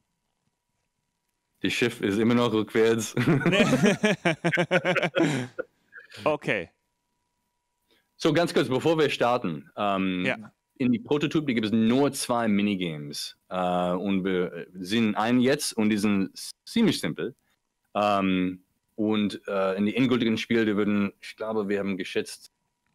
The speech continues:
Speaker 1: bis zwischen zwanzig und dreißig unterschiedlichen. Und das, äh, endet alles dann natürlich, ne? Das ist nicht nur Text klicken und diese moralischen, so,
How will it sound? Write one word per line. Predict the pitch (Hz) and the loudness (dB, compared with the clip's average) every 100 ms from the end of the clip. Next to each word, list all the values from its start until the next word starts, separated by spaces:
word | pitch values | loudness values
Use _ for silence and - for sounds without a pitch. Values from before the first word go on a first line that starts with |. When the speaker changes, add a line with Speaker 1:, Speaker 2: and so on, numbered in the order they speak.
| _ _ | _ _
Speaker 1:
bis | - 113 - | -8 -6 0
zwischen | 139 131 120 | 0 2 0
zwanzig | - 127 123 117 | 0 0 0 0
und | 95 | 0
dreißig | 90 95 98 98 - | 0 0 0 -4 -2
unterschiedlichen. | 113 101 - 82 80 - - _ _ _ _ _ - | -2 0 -4 -6 -6 -10 -14 _ _ _ _ _ 0
Und | 107 104 98 90 - | 2 4 4 0 0
das, | 113 113 - - | 0 2 -4 -4
äh, | 101 98 95 92 90 87 85 _ _ _ | -2 0 2 0 0 -2 -4 _ _ _
endet | 123 127 104 | 0 0 2
alles | 123 92 - | 0 -2 -4
dann | 85 | -6
natürlich, | 80 90 80 76 | -4 -4 -6 -4
ne? | 90 | -4
Das | 98 104 | -2 0
ist | |
nicht | 113 113 | 0 0
nur | 120 107 98 95 | 0 2 2 0
Text | - 123 - | -2 -4 -4
klicken | - 113 110 104 | -4 -2 0 0
und | 104 104 98 | 0 0 -2
diese | 98 | 0
moralischen, | 98 92 104 107 - 107 | 0 0 0 -2 -2 -4
so, | 95 104 95 | 0 0 0